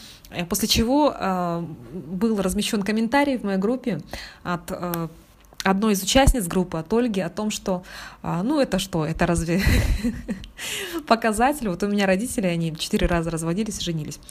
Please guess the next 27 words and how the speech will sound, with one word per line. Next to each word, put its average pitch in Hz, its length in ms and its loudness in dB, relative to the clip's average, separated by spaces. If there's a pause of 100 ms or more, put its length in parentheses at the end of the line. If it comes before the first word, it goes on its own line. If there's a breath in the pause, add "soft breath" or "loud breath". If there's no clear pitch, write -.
(400 loud breath)
А, - 160 -6
конечно 196 340 -2
же, 185 60 0
нас 190 220 0
эта 175 120 -4
история 170 300 -2
всех - 320 -6
очень 170 220 -4
заинтересовала. 240 680 2
Мы 190 280 0 (440)
захотели 190 460 0
поподробнее 175 580 0
узнать 214 340 0 (220)
даты 180 340 0
рождения 208 520 0 (100)
ее 165 360 -4
родителей, 170 580 -4 (540 loud breath)
потому 180 200 -2
что 190 160 -4
это 190 100 -4
на 185 120 0
самом 170 240 -2
деле 165 160 0
очень 170 200 -2
нетипично, 208 440 0
необычно. 185 580 -2 (320 loud breath)
А, 175 240 -4